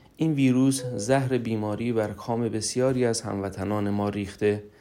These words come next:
و تعداد قابل توجهی از خانواده‌های این دیار را بر سفره ماتم نشانده است. کادر پزشکی در سراسر کشور در تلاش شبانه روزی برای رهایی بیماران گرفتار در طوفان این بلای خانمانسوز هستند.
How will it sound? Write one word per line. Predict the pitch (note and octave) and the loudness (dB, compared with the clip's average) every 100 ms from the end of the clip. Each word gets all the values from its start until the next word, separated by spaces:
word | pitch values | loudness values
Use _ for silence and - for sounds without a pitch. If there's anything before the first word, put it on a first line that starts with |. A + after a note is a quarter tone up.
| - - - | -20 -20 -6
و | A#2+ | -2
تعداد | A#2+ B2 G#2 A2 A2 | 0 0 0 0 0
قابل | G#2+ G#2 G#2 G2+ | -2 0 -2 -2
توجهی | F#2+ G2+ G2+ F#2+ B2 B2+ | -2 0 0 0 2 2
از | A2+ | 0
خانواده‌های | - G2 F#2+ F2+ F2+ F2+ F#2+ G2 F#2 | -2 -4 -2 -2 -2 -2 -2 -2 -2
این | E2+ G2+ | -2 -4
دیار | G2 F2+ F2+ F2+ | -2 0 0 0
را | F#2 F2 E2+ | -2 -2 -4
بر | - F2+ | -6 -8
سفره | F2+ D#2 - F#2+ | -6 -10 -6 -4
ماتم | F2+ D#2+ D#2 F#2 E2+ | -2 -2 -4 -6 -6
نشانده | D#2+ E2 D#2+ | -6 -8 -8
است. | D#2+ - - - _ _ _ _ - _ - | -8 -10 -12 -14 _ _ _ _ -20 _ 4
کادر | B2+ C#3 C#3+ | 6 8 4
پزشکی | C3+ A#2+ A#2 - B2+ | 0 0 0 -2 0
در | B2+ G#2+ | 0 0
سراسر | - G2+ F#2+ G#2 G#2 | -2 -2 -2 -2 -2
کشور | - F#2 - G2+ G#2 - - - - _ | -2 -6 -2 -2 -2 -8 -20 -20 -20 _
در | - F#2 | -4 -4
تلاش | - G2 G#2 B2 B2+ | -4 -2 0 0 -2
شبانه | A#2+ G#2+ F2+ F#2+ F2+ | -6 -6 -4 -4 -4
روزی | E2+ E2+ G2 G2 F#2+ - - - - | -4 -6 -6 -8 -10 -16 -20 -10 0
برای | G2+ A2 B2+ B2+ | 2 2 2 0
رهایی | G#2 F#2+ F#2+ F#2+ A2+ | 0 -2 -4 -4 -2
بیماران | G2 F#2+ F#2+ F2 F#2 G#2 A#2 | -2 -2 -2 -2 -4 -4 -4
گرفتار | G#2 F#2+ F2+ - F#2 F2+ | -2 -2 -2 -2 -2 -2
در | F2 | -4
طوفان | E2+ - E2+ - G2 G2 | -6 -8 -10 -8 -8 -6
این | F2 F#2 | -4 -4
بلای | F2 E2+ F2 F2 | -4 -4 -4 -4
خانمانسوز | F2 - D#2 D#2+ D2 - F2 D#2+ | -6 -6 -4 -4 -4 -2 -2 -2
هستند. | - - - - - | -2 -4 -6 -14 -20